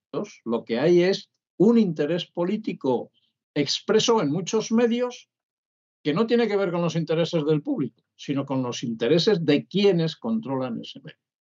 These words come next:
Eh, hay políticos que ejercen como supuestos periodistas que lo que hacen es simplemente una labor de, de, de propaganda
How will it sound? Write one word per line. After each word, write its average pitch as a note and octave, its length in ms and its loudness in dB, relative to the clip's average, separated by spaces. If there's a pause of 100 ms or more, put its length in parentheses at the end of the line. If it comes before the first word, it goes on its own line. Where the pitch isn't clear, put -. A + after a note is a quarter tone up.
(720)
Eh, C3+ 380 0
hay D#3+ 220 2
políticos A3+ 680 2
que - 180 -4
ejercen C#3+ 760 -4 (500)
como C3+ 720 -2 (480)
supuestos D#3 600 0
periodistas G#3 720 2
que D3 120 -4
lo A2 140 -4
que B2+ 80 -6
hacen C#3+ 260 -2
es - 240 -2 (220)
simplemente C3 880 0
una B2 240 0
labor C3 420 2 (480)
de, A#2 720 2 (180)
de, A#2+ 460 0
de B2 560 2 (160)
propaganda D3+ 800 2